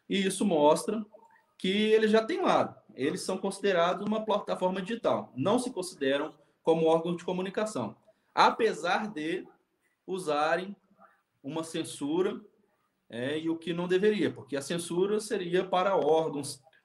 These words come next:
para filtrar o que tá passando ali, né? Qual é a informação que ela tá sendo repassada pro grande público. Enfim, acho que essa é a discussão.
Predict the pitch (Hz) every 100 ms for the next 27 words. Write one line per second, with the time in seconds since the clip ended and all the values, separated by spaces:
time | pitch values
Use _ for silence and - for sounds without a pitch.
0 | _ 147 160 - 185 175 147 156 175 175
1 | - 139 127 143 147 151 127 131 127 131
2 | 120 131 127 - _ _ - 120 143 -
3 | 160 165 165 165 151 135 - 139 156 165
4 | 139 127 127 127 127 127 127 127 127 127
5 | 123 127 123 127 123 131 143 - _ _
6 | _ _ _ 180 170 110 98 120 123 151
7 | 147 170 170 - - 98